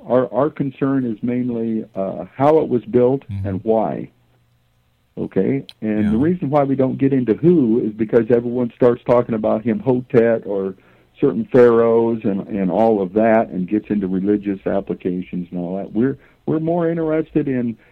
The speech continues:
Speaker 1: how the stones were moved from point A to B and then the purpose of the structure. The structure doesn't, its interior is very complex and doesn't seem to be a tomb. That's why Egyptologists have come up with an idea that there was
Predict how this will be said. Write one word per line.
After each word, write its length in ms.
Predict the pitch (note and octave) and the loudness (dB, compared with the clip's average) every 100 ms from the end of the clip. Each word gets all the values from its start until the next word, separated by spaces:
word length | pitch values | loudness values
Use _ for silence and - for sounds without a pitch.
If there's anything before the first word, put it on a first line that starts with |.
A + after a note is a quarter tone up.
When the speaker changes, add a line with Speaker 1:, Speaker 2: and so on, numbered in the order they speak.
| _ | _
Speaker 1:
how 180 | C#3 D3 | 0 0
the 140 | C3+ - | -2 -2
stones 360 | D3 D3 C#3+ C3+ | 0 0 -2 -4
were 80 | |
moved 320 | B2+ C#3 D3 - | -2 -2 -4 -6
from 140 | A2 | -10
point 300 | - C3 B2 | -4 -4 -2
A 260 | B2 C#3+ C#3 | -2 -2 -2
to 80 | |
B 560 | B2+ D#3 D#3 G#2+ F2 A2+ _ _ _ _ | -2 -2 -2 -2 -4 -8 _ _ _ _
and 140 | G#2+ A2 | -2 0
then 160 | A2+ | 0
the 80 | A2 | -2
purpose 420 | - F3 F3 - - | -4 -4 -2 -4 -4
of 120 | A2 | -4
the 100 | G2+ | -4
structure. 640 | - D3 D#3 D3 - - - _ _ _ _ _ _ _ | -6 -2 -2 -4 -12 -12 -16 _ _ _ _ _ _ _
The 100 | B2+ | -4
structure 440 | - F3+ G3+ - | 0 0 2 -2
doesn't, 520 | C#3 D3+ D3 C#3 - - - _ - | 2 2 2 -4 -4 -16 -20 _ -2
its 180 | B2 | 0
interior 840 | C3 B2+ - C#4 A#3 G#2+ F#2+ A#2 - - | 0 2 2 2 2 0 -2 -4 -12 0
is 160 | G#2 E2+ | 0 4
very 300 | D3 G3+ G3 | 2 2 0
complex 680 | - D#3+ D3 - F3+ F3+ - | -2 -4 -6 0 0 0 -2
and 120 | A2+ A2 | -4 0
doesn't 360 | C#3+ A2 - _ - - | 0 -2 -8 _ -20 -2
seem 400 | F#3 A3 F#3 A#2 | 2 2 2 -2
to 100 | A2 | -4
be 220 | - A2 G#2 | -2 0 0
a 40 | |
tomb. 600 | - D#3 C#3 G2 - - _ _ _ _ _ _ | -2 -2 -2 -4 -8 -14 _ _ _ _ _ _
That's 220 | C#3+ D#3+ | 0 2
why 120 | E3+ | 2
Egyptologists 960 | D#3 E3 D3+ C#3+ - D#3+ F3+ D3 B2 A#2 | 2 -2 -4 -4 -2 0 0 0 -4 -4
have 180 | G#2+ G#2+ | -4 -4
come 220 | - C3+ | -6 -4
up 160 | C3 B2 | -4 -2
with 140 | A2+ | -4
an 100 | G#2+ | -4
idea 520 | A2 G#2 G2 D#3 D3+ | -4 -4 -2 0 0
that 280 | A2+ G#2 - | 0 -2 -4
there 100 | A2+ | -4
was 140 | G2 | -4